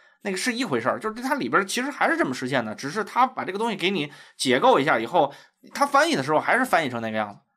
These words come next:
这，这个就叫语法堂。所以呢，那么这个地方呢，我们把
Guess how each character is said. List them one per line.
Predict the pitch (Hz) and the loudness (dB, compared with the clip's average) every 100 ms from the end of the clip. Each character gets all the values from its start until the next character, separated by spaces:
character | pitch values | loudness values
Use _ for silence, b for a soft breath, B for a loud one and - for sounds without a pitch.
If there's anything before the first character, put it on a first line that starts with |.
| _ | _
这， | - 254 | -10 -8
这 | 262 | -4
个 | 190 | 0
就 | 160 | 4
叫 | 127 | 4
语 | 127 | 2
法 | 110 | -4
堂。 | 98 107 - _ _ _ _ _ _ | -8 -12 -16 _ _ _ _ _ _
所 | - 269 | 0 4
以 | 247 | 6
呢， | 175 | 6
那 | 180 | 6
么 | 190 | 4
这 | 185 220 | 2 0
个 | |
地 | 160 156 | 0 2
方 | 151 151 | 2 4
呢， | 123 | 0
我 | 113 | 0
们 | 107 123 131 | -4 -4 -4
把 | 123 113 110 110 - | -4 -4 -6 -8 -16